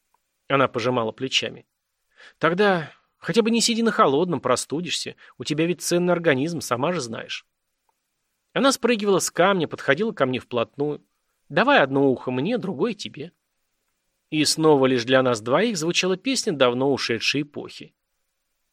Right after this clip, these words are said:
И когда люди с разбитым сердцем согласятся жить в мире, будет ответ, пусть будет. Даже если они расстались, есть ещё шанс, что они встретятся. Будет ответ. Это должно быть.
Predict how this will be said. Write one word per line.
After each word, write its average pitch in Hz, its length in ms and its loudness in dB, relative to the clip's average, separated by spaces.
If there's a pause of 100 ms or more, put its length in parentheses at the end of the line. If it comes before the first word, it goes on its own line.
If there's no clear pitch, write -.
(840)
И 123 100 -4
когда 190 280 2
люди 208 200 -2
с - 120 -6
разбитым 175 480 -2
сердцем 202 460 -4
согласятся 127 680 0
жить 120 280 -6
в 117 40 -8
мире, 143 380 -4 (320)
будет 196 340 -4
ответ, 208 600 -4 (100)
пусть 214 260 -4
будет. 113 460 -14 (480)
Даже 131 300 2
если 135 220 -2
они 135 120 0
расстались, 135 800 -2 (140)
есть 233 260 -8
ещё 196 220 -2
шанс, 220 300 -2
что - 140 -4
они 190 100 -2
встретятся. - 720 -6 (520)
Будет 180 440 0
ответ. 113 540 -8 (240)
Это 180 300 -2
должно 135 440 -2
быть. - 400 -16